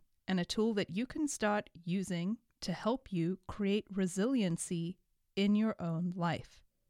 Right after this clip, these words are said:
Resiliency is what we need to cope with the day-to-day stresses that we face. We already know that life is fifty-fifty, and half of the times things will be great,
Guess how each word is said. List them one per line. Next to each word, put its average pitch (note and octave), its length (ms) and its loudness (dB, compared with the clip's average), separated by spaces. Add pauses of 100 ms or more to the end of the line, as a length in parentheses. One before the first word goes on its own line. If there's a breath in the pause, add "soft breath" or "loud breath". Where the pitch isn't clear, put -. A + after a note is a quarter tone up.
(320)
Resiliency C4 680 4
is G3 140 2
what G3 160 0
we G3 120 4
need G3 180 2
to - 100 -4
cope - 380 0
with - 140 -6
the F3+ 80 -2
day-to-day F3+ 560 -2
stresses F3+ 640 -2
that D#3 180 -2
we D3 80 -4
face. - 520 -4 (800)
We G#3+ 140 4
already C4 280 4
know F#3 440 4
that F3+ 200 2
life E3 220 2
is D#3+ 140 -4
fifty-fifty, E3 840 -2 (380)
and F#3+ 140 2
half F3 300 0
of G3 100 -4
the G3+ 60 -2
times F3+ 560 0 (380)
things G#3 220 4
will A3 100 2
be A3 100 -2
great, F#3 440 0